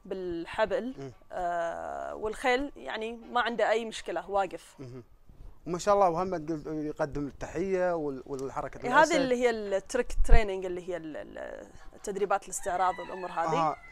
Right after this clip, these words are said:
Speaker 1: كلها بكورس واحد.
Speaker 2: كلها بكورس واحد.
Speaker 1: إيه، الشخص اللي
Speaker 2: أه.
Speaker 1: راح يتعلم، يتعلم، آه، كيفية، آه، تصليح مشاكل الخيل،
Speaker 2: مم.
Speaker 1: كيفية ترويضها،
Speaker 2: مم.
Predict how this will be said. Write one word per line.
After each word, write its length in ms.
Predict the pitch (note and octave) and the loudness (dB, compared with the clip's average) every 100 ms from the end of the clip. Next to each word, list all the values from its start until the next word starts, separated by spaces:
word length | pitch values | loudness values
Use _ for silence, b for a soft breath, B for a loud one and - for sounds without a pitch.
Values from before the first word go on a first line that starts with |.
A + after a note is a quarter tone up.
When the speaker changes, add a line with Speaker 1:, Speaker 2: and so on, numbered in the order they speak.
| - | -8
Speaker 1:
كلها 300 | - E4 D4+ | -2 4 6
بكورس 600 | E4 G#3 - - C4+ C4 | 6 2 -14 2 2 2
واحد. 400 | A#3+ G3+ - E3 - - - | 4 4 2 -10 -14 -18 -4
Speaker 2:
كلها 140 | F#3 | -4
بكورس 320 | F3 F#3+ - | 0 -2 0
واحد. 240 | D#3+ A#2 A#2 | -4 -4 -6
Speaker 1:
إيه، 100 | - | -12
الشخص 340 | - B3+ - | -6 -4 -2
اللي 420 | A#3+ A3 G#3 G3 | -2 -2 -2 -4
Speaker 2:
أه. 20 | |
Speaker 1:
راح 180 | F#3 G3+ | -4 -6
يتعلم، 560 | A#3 A#3+ A#3 A3+ A#3+ C#4+ | -6 -6 0 2 2 -2
يتعلم، 540 | D4 A3+ A3+ G#3+ F#3+ | 0 2 2 2 0
آه، 200 | F3 F3 b b b b - | -4 -6 b b b b -4
كيفية، 500 | A#3 A3 B3 A3+ - - | -2 0 0 0 0 -6
آه، 920 | G3 F#3 E3+ E3 E3 D#3+ - B1 - - _ | -2 -2 -2 -6 -6 -6 -8 -10 -12 -16 _
تصليح 540 | - G3+ A3+ G#3+ - F#3+ | -4 -2 2 0 0 -10
مشاكل 360 | F3 F#3+ - | -4 -4 -4
الخيل، 440 | F#3+ - G3+ G3 F#3+ b b b | -10 -2 -2 -2 -4 b b b
Speaker 2:
مم. 60 | C3+ | -8
Speaker 1:
كيفية 280 | G#3 G#3+ | -4 -2
ترويضها، 680 | G3+ - G3+ A3 G#3 F#3+ | -2 0 0 2 0 0
Speaker 2:
مم. 60 | F#3+ | -2